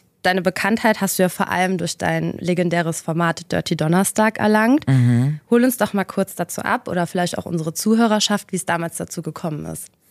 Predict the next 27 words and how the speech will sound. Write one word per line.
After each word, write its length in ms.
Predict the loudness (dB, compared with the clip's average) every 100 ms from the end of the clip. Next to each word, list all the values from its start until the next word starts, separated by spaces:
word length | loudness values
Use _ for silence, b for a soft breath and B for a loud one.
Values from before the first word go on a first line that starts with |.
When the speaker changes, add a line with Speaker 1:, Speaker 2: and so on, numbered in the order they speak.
| -14 -6
Speaker 2:
Ich 160 | -2 0
habe, 600 | 0 2 4 4 2 0
der 260 | -2 2
letzte, 920 | 2 2 0 -2 2 4 4 4 2 2
ähm, 460 | 2 4 4 2 0
bürgerliche 640 | 2 2 4 2 0 0
Job, 280 | 0 0 0
den 140 | -2 0
ich 180 | 0
hatte, 220 | -2 -2 0
der 140 | 2
war 160 | 2 2
im 120 | 0
Außendienst 880 | 0 -2 -2 -2 0 0 -2 -8 -4
bei 400 | 0 2 2 0
einer, 640 | -2 0 0 0 0 0 -2 -4 -4
ähm, 200 | -4 -2
Kosmetik-Company. 960 | -2 0 -2 -2 -2 -2 0 0 0 B B B
Das 160 | -4
hat 100 | 0
mir 80 | 0
sehr 160 | 0 0
viel 140 | -2
Spaß 340 | -2 -2 -2
gemacht. 460 | -2 0 0 -4 -12 B B B B -2
Und, 640 | 2 4 4 0 -2 -6 -8 _ _ _
äh, 220 | -2 0